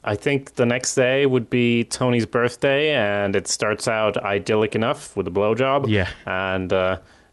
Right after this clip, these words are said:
Speaker 1: then it's just generally, like, he's out on the water. Like, there's a bunch, there's so many scenes in this episode that I think if we go through every single one, it's gonna take us, uh, a fair while. But basically, he goes out on the water,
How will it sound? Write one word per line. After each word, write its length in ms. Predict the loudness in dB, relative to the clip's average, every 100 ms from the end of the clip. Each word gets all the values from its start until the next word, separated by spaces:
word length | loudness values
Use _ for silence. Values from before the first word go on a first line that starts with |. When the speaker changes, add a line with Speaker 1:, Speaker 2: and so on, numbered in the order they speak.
| -12
Speaker 1:
then 500 | -4 -2 0 -2 -4
it's 160 | -6 -6
just 240 | -12 -10
generally, 560 | -6 -4 -4 -4 -2 -2
like, 180 | -6
he's 200 | -10 -10
out 180 | -4 -4
on 100 | -4
the 60 | -8
water. 680 | -4 -2 -2 -2 -4 -6 -8 -10
Like, 160 | -8 -6
there's 160 | -6
a 60 | -6
bunch, 420 | -4 -4 -4 -14 -6
there's 200 | -6 -4
so 180 | -4
many 180 | -4 -6
scenes 340 | -8 -8 -8 -6
in 160 | -6
this 180 | -6 -6
episode 440 | -6 -8 -8 -10 -8
that 80 | -8
I 100 | -10
think 220 | -12 -16
if 100 | -16
we 80 | -10
go 180 | -8
through 200 | -8 -8
every 180 | -10 -10
single 280 | -14 -16 -12
one, 360 | -6 -6 -6 -14 -20 _ _
it's 260 | -14 -14 -12
gonna 200 | -12 -10
take 320 | -8 -8 -8
us, 260 | -10 -12 -12
uh, 360 | -8 -8 -8 -12
a 60 | -16
fair 400 | -12 -8 -6 -6
while. 460 | -4 -2 -2 -4
But 200 | -8 -8
basically, 720 | -4 -4 -4 -8 -6 -6 -6 -10 -20 _
he 100 | -10
goes 240 | -2 -2 0
out 160 | 0
on 100 | 0
the 80 | -2
water, 580 | -2 0 0 0 -2 -4